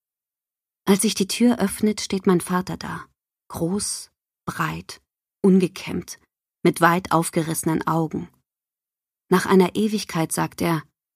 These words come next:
"Ayla." Seine Stimme klingt schroff.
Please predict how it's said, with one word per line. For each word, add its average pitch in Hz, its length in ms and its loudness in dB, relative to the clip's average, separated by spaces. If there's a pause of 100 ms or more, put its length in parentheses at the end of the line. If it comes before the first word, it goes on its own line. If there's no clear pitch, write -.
(1200)
"Ayla." 180 580 4 (720)
Seine 180 280 4
Stimme 185 300 2
klingt - 280 -2
schroff. - 440 -8